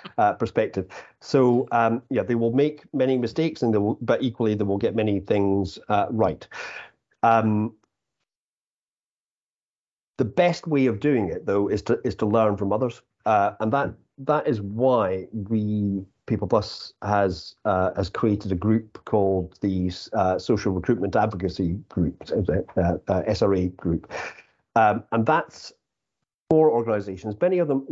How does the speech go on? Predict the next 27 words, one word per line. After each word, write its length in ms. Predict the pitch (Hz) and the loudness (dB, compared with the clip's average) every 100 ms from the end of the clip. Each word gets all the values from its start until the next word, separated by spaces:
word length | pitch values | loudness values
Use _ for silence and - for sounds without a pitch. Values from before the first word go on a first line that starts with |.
| 127 | -6
probably 160 | 190 165 | 0 2
more 240 | 156 151 | 4 4
large 300 | 139 135 131 | 4 2 2
organizations 580 | 123 117 110 113 107 104 | -2 0 -2 -2 -6 -4
than 140 | 107 | -4
small, 320 | 101 135 147 | -2 0 0
but 120 | 139 131 | 2 -2
it's, 200 | 90 123 | -4 -6
but 180 | 113 | -2
it's, 180 | 92 - - _ | -2 -2 -12 _
but 120 | 104 | -4
it's 80 | 92 | 0
certainly 260 | 120 95 | 0 0
both, 480 | 95 107 98 101 - - - - - - | -2 0 0 0 -4 -20 -20 -20 -14 2
um, 500 | 107 101 98 95 98 _ _ 151 120 - | 6 6 4 -2 -6 _ _ -4 -4 -2
to 540 | - 117 107 104 104 _ _ | 0 2 2 0 -4 _ _
talk 320 | - 185 175 | 0 0 2
about 300 | - 190 - | 0 0 -2
how 540 | - 127 117 110 110 113 | -4 0 2 2 0 -2
they 360 | 104 107 104 101 | -2 0 0 -2
can 540 | - 113 104 98 95 - _ - | -4 0 2 2 0 -6 _ -4
be 100 | 107 | -4
better 560 | 90 - 139 139 117 110 | 0 0 2 0 0 -2
social 560 | - 117 101 98 92 90 _ | -2 -2 0 0 -2 -4 _
employers, 600 | 101 92 113 98 113 - - - - - _ | -8 0 2 2 0 -4 -14 -20 -20 -20 _
uh, 280 | 110 101 - - | 2 2 0 -2
and 500 | 113 104 98 92 | 0 2 2 -2